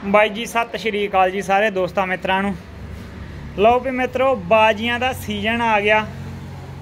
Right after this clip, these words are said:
ਤੇ ਗਰਮੀ ਸ਼ੁਰੂ ਆ ਤੇ ਗਰਮੀ ਦੇ ਵਿੱਚ ਕਬੂਤਰਾਂ ਨੂੰ special ਜਿਹੜਾ glucose ਦਿੱਤਾ ਜਾਂਦਾ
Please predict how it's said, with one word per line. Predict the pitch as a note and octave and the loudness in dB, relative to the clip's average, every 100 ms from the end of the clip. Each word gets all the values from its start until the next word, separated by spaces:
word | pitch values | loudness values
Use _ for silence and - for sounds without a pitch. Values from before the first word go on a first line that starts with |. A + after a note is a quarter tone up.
| - - - | -14 -14 -4
ਤੇ | A#3+ B3 | 2 4
ਗਰਮੀ | A3 A#3 A3 A#3+ A#3+ G3+ - - | 6 4 2 0 -2 -6 -14 -14
ਸ਼ੁਰੂ | - A3+ A3+ B3+ | -4 0 0 2
ਆ | B3+ A3+ F#3 - - - - - - - - - - | 2 2 -4 -18 -20 -20 -20 -20 -20 -20 -20 -4 2
ਤੇ | B3+ | 4
ਗਰਮੀ | A#3 B3 B3 B3 | 4 4 2 2
ਦੇ | B3 | 2
ਵਿੱਚ | B3 A#3 | 0 -2
ਕਬੂਤਰਾਂ | A#3+ G#3+ G#3 - B3 A#3 G#3+ | -4 -4 -4 -4 -2 -2 -2
ਨੂੰ | - - - - - - - - - - - - | -6 -12 -18 -18 -18 -16 -16 -16 -16 -14 -14 -8
special | - A3+ A#3 A#3+ B3 D4 C4 | -2 -2 2 2 4 2 2
ਜਿਹੜਾ | A#3+ B3 | 4 2
glucose | A3 G#3+ G#3+ G#3 A3 A3 | 0 -4 -4 -2 -2 0
ਦਿੱਤਾ | G3 - A3 | -2 0 0
ਜਾਂਦਾ | G#3 F#3+ | 0 2